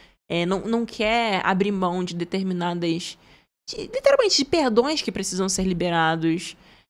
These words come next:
Às vezes não lembra. Tem gente que aconteceu isso. Teve um caso, eu não vou contar esse caso porque é de uma mentorada minha, mas ela não lembrava. E aí, quando eu falei uma coisa específica, ela manifestou. E manifestou mesmo.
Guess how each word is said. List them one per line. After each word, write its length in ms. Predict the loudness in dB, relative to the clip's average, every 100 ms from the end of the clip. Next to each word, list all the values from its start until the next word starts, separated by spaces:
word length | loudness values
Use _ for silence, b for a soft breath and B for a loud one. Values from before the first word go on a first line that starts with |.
| -2
Às 120 | 0
vezes 280 | 2 2 2
não 200 | 2 2
lembra. 840 | 2 4 2 2 4 4 2 -2 -6 -14 -10 0
Tem 180 | 0
gente 200 | 2 0
que 60 | 0
aconteceu 460 | -2 -2 -2 -2 0
isso. 160 | -2
Teve 200 | -2 -2
um 80 | -2
caso, 500 | 4 6 4 0 -6 B B B B -2
eu 100 | 0
não 80 |
vou 100 | 2
contar 600 | 2 0 0 2 2 -2 -2
esse 220 | -4 -2
caso 260 | -2 -2 -2
porque 400 | -6 -2 -2 -2
é 120 | -4
de 80 | -2
uma 100 | -2
mentorada 520 | -2 -2 0 0 -2
minha, 340 | -2 -2 -2 -4 B B B
mas 520 | -2 2 4 4 2 0
ela 180 | 0 0
não 140 | 0
lembrava. 960 | 0 -2 2 4 6 4 2 0 -2 -4 -10 2
E 100 | 4
aí, 100 | 4
quando 200 | 2 -2
eu 60 |
falei 280 | -2 0 0
uma 120 | 0
coisa 160 | 0 2
específica, 600 | 6 8 6 -2 -4 -4
ela 120 | -2
manifestou. 720 | -2 -4 -6 -8 -4 -2 -2 0
E 160 | -2
manifestou 600 | -2 -4 -2 -2 -2 -2
mesmo. 720 | -2 0 0 4 4 4 0